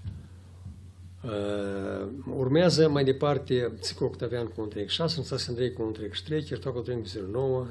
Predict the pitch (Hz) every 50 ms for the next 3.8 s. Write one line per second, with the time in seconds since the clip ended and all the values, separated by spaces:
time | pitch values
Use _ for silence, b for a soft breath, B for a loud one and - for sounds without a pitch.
0 | 117 107 104 110 117 110 90 90 92 110 104 98 101 98 98 95 92 - - -
1 | 135 131 - - - - - - 113 117 117 - - - 104 107 110 113 - -
2 | 110 107 104 101 104 104 101 95 - 113 101 95 - - 104 98 95 - - 110
3 | 101 98 90 92 85 - - 90 85 85 82 - 78 82 85